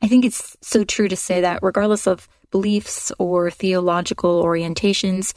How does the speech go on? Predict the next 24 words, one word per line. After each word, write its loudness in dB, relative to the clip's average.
we 0
all 4
come 2
to -4
this -2
unifying 0
experience -2
of -4
brokenness -2
in -2
one -2
form -2
or -2
another, 0
emotionally, -2
physically, -2
relationally, 0
spiritually. -2
We 4
know 4
that -2
something's 2
wrong, -2
right? 4